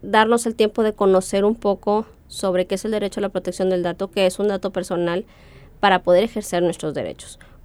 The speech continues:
Cultura no hay, es algo que estamos trabajando, creo que vamos por buen camino. Eh, a las primarias, a los kinders se les está llevando el Teatro Guiñol para que ellos ya crezcan con esta cultura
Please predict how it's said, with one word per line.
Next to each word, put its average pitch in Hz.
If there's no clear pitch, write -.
Cultura 240
no 226
hay, 226
es 233
algo 202
que -
estamos 196
trabajando, 196
creo 208
que -
vamos 214
por 190
buen 185
camino. 180
Eh, 180
a 190
las 190
primarias, 226
a 196
los 175
kinders 220
se 202
les 185
está -
llevando 196
el 190
Teatro 196
Guiñol 196
para 202
que 208
ellos 220
ya 220
crezcan 220
con 190
esta 190
cultura 202